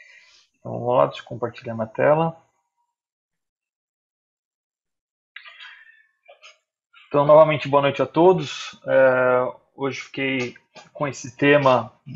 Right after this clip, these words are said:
muito interessante, que é a Candida auris, um tema emergente para nós, né? Falar de biologia, epidemiologia, diagnóstico e tratamento, que são meus conflitos de interesse.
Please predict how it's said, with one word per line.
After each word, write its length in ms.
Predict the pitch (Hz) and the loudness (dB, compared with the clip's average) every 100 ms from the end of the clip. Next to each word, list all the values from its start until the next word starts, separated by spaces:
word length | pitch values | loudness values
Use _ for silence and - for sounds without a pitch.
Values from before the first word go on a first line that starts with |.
| - | -10
muito 240 | 147 - | -10 -10
interessante, 720 | 127 135 127 - 151 160 - | -6 -2 -2 2 2 2 -4
que 100 | - | -6
é 40 | 127 | 0
a 240 | 123 117 | 2 2
Candida 420 | - 131 120 113 | -2 -10 -8 -2
auris, 340 | 117 131 - 123 | 4 4 4 -4
um 60 | |
tema 220 | 117 127 120 | -10 -10 -8
emergente 720 | 120 120 117 127 147 143 - | -6 -6 -4 -2 -2 -4 -6
para 180 | 120 113 | -4 0
nós, 540 | 117 151 180 - - | 4 4 2 -6 -18
né? 260 | 131 165 170 _ _ _ _ _ _ _ _ | -14 -14 -14 _ _ _ _ _ _ _ _
Falar 140 | 135 123 | 0 0
de 80 | |
biologia, 540 | 120 123 123 117 131 143 | 0 0 0 0 -4 -4
epidemiologia, 720 | - 120 120 120 113 123 123 | -4 -10 -6 -6 -6 -4 -4
diagnóstico 580 | 113 110 110 110 113 - | -4 -6 -4 -6 -6 -12
e 60 | |
tratamento, 720 | - - - 131 123 170 - - _ _ _ _ | -10 -2 -2 -2 -6 -6 -10 -20 _ _ _ _
que 80 | |
são 140 | - 131 | -16 -12
meus 220 | 120 113 | -10 -12
conflitos 400 | 123 113 113 - | -14 -14 -16 -14
de 80 | 117 | -12
interesse. 640 | 117 139 123 156 - | -6 -2 -2 -2 -10